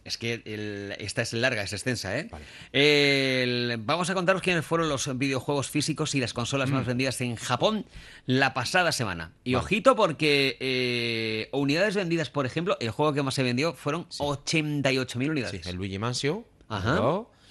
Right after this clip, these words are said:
Speaker 2: Seguido por Animal Crossing. La verdad es que Animal Crossing vendería unas ocho mil, nueve mil unidades, pero es que ten en cuenta que ese juego tiene ya entre seis, siete, ocho años, una bestialidad.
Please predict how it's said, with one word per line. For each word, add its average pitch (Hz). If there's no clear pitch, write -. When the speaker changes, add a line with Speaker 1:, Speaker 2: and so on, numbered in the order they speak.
Speaker 2:
Seguido 120
por 107
Animal 101
Crossing. 151
La 117
verdad 110
es 131
que 170
Animal 165
Crossing 156
vendería 110
unas 139
ocho 117
mil, 117
nueve 107
mil 110
unidades, 117
pero 120
es -
que 156
ten 147
en 139
cuenta 143
que 151
ese 139
juego 139
tiene 143
ya 139
entre 113
seis, 143
siete, 143
ocho 131
años, 143
una 123
bestialidad. 120